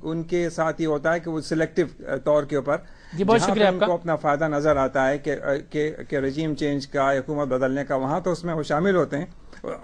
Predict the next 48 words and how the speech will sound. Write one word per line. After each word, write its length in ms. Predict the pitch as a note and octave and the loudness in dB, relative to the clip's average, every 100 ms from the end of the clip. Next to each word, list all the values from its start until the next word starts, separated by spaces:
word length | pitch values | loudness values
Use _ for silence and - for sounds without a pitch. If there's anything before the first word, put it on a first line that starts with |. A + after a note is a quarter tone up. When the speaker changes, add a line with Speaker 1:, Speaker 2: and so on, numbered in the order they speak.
| F2+ | -2
Speaker 1:
उसके 200 | - - | 0 0
बाद 220 | D3 E3+ | 2 4
Speaker 2:
बहुत 160 | F#3+ A3 | 6 4
शुक्रिया, 440 | - A#3+ B3+ A#3+ | 6 4 6 4
Speaker 1:
नहीं 160 | E3 F#3+ | 4 2
है, 140 | F#3+ | 2
Speaker 2:
सज्जद 100 | A3 | 2
साहब। 240 | A#3 F3 - | 2 2 2
Speaker 1:
तो 100 | D#3+ | 4
वो 80 | E3 | 4
खामोश 360 | D#3 D3+ E3+ C#3+ | 4 2 0 0
ब-, 80 | |
अलग 280 | D#3+ C#3+ D#3+ | -4 0 2
बैठे 260 | D3+ D3+ E3 | 2 2 2
रहेंगे 240 | E3+ G3 | 0 0
और 100 | F#3+ | -2
खोखले, 420 | - F3 E3 F3 | 2 2 2 0
खोखले 360 | E3 E3+ D#3+ E3 | 2 2 2 2
बयानात 560 | C#3 C#3+ D3+ D#3+ D3 - | 2 2 4 4 2 0
जैसे 300 | D3 D#3+ D3 | -2 -2 0
कि 180 | D3+ C#3 - - - | 0 -2 -6 -14 -4
वहाँ, 300 | C3 C#3 C#3+ | 2 2 2
वहाँ 160 | D3 | -2
सामने 320 | C#3 C#3+ C#3+ C#3 | 0 0 0 -2
दिए 140 | D3 | -2
हैं, 60 | C#3 | -2
वैसे 240 | B2+ C3+ | -2 -2
मिलते 240 | B2 G#2+ | -4 -4
रहेंगे। 220 | G#2+ D#2 - - | -2 -2 -4 -6
Speaker 2:
जी, 120 | D3+ | 0
बहुत 160 | F3 F#3 | 4 4
शुक्रिया। 220 | G#3 A3+ | 4 2
मैं 120 | A3+ | 2
फिर 140 | F#3+ F3+ | 4 2
हाजिर 180 | D#3+ | 2
हूँगा। 200 | F3+ G#3 A3 - - - E3+ | 2 2 2 -4 -18 -14 -4
इस 140 | F3+ | 0
वक्त 140 | F3+ | 0
टेलीफोन 360 | F#3 F3 F3 E3+ | 0 2 2 2
लाइन 220 | F3+ F3+ | 0 0
पर 100 | F3 | 0
मौजूद 360 | F3 E3 E3+ E3+ | 0 0 -2 -2
हैं 80 | D3+ | -2
जर्मनी 300 | D#3 E3 E3+ | -2 -2 -2
से 220 | E3+ D3+ | -2 -2
मुमताज़ 520 | D3 C#3+ E3 E3+ C#3+ | -2 0 2 2 0
दानिश्वर 500 | C3+ F3 E3+ G3 A#3+ | -4 -4 -4 -4 -2
और 360 | G#3 E3+ D#3+ | 0 0 0